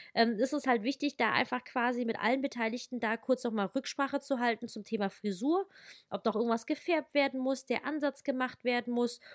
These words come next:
oder irgendwas noch Spitzen geschnitten werden. Das solltest du auf jeden Fall auch terminieren. Weiter geht's. Deine Brauttasche. Du solltest am Tag selbst eine Brauttasche haben. Ich persönlich werde sie meiner Trauzeugin oder einer guten Freundin einfach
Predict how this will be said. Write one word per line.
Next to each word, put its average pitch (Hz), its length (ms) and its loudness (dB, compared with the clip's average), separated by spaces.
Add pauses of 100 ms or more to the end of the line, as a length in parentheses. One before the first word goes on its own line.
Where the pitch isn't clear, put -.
(140)
oder 214 180 2
irgendwas 214 360 2
noch 202 120 -2
Spitzen - 440 -4
geschnitten 262 520 -2
werden. 233 460 2 (1000)
Das 208 200 0
solltest 233 320 2
du 233 40 2
auf 202 200 0
jeden 220 200 0
Fall 190 280 -4 (160)
auch 190 200 2
terminieren. 165 800 -4 (760)
Weiter 233 480 6
geht's. 170 540 -4 (280)
Deine 262 460 0 (100)
Brauttasche. 196 720 2
Du 180 80 -8
solltest 226 320 0
am 214 140 -2
Tag 208 300 -6
selbst - 360 -4
eine 214 180 -4
Brauttasche 254 680 -4
haben. 277 300 0
Ich - 200 -4
persönlich 247 460 -2
werde 208 140 -4
sie 196 80 -10
meiner 180 200 -6
Trauzeugin 320 520 0
oder 254 80 -2
einer 202 180 -2
guten 196 260 -4
Freundin 302 400 2
einfach 247 400 0